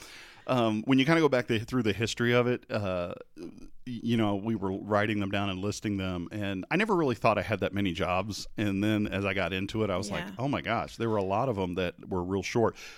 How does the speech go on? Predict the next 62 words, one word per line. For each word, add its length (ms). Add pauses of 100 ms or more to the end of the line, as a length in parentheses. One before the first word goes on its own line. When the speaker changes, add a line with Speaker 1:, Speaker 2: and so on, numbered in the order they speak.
(100)
Speaker 2:
Yeah, 360
when 240
we 100
were 80
first 260
talking, 400
you 60
were 100
like, 240
"I 140
can 140
remember 360
'em 100
off 140
the 60
top 220
of 80
my 100
head. 240
I 60
haven't 240
had 180
that 120
many." 260
And 80
it 80
was 160
funny 280
'cause 200
every 180
time 260
you 120
went 160
back 240
and 100
counted 300
on 120
your 120
fingers, 520
you 140
added 420
two 200
or 60
Speaker 1:
Uh, 120
Speaker 2:
three. 180
Speaker 1:
okay, 200
here's 240
what 140
I 100
added. 320 (160)
Total, 520
<laughs> 40
uh, 240
from 240
the 100
original, 640
I 140
missed 360
one, 300
two, 260
three, 560
four 840